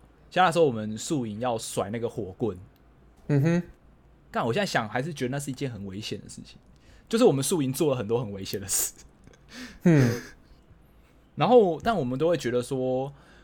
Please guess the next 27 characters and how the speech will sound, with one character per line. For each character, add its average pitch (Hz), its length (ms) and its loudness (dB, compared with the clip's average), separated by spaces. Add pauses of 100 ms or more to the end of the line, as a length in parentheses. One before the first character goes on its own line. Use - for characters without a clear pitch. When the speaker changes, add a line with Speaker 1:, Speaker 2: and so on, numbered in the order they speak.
(120)
Speaker 1:
我 120 100 -8
们 123 100 -4
提 131 140 -4
出 156 160 -2
一 - 20 0
个 139 80 2
配 - 140 0
套 127 200 4
的 104 40 2
措 107 260 -6
施， 98 300 -8 (1040)
然 107 160 -8
后 113 520 -2 (140)
把 101 160 0
这 - 100 -10
个 147 140 2
风 139 240 -2
险 135 180 -4
降 110 200 -2
到 110 100 -2
最 104 220 -4
低 - 140 -20 (1000)
就 - 100 -6
可 107 220 -4
以 104 140 -6
了。 - 100 -20 (1160)
Speaker 2:
嗯。 127 360 4